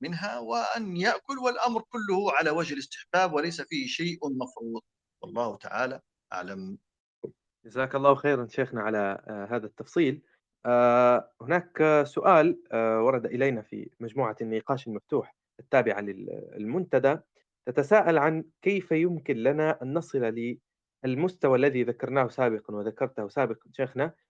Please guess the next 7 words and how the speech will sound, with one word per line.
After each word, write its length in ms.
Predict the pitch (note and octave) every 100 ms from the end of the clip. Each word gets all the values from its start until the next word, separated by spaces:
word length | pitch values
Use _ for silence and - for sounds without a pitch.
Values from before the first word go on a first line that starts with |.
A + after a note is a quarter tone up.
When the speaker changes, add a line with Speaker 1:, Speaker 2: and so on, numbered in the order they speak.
| _ _
Speaker 2:
من 220 | C3 F3
الرضا 480 | D#3 C3 F3 D#3+ D3
والتسليم 920 | B2 C3+ - C3 - D3+ F3 F3 F3 - _
في 160 | -
الابتلاءات 880 | D3 C3 _ C3+ B2+ D#3 D3+ A#2+ _ C3
التي، 480 | C3+ C#3+ A#2 G#2 -
آه، 540 | A#2 G#2+ G#2 G2 G2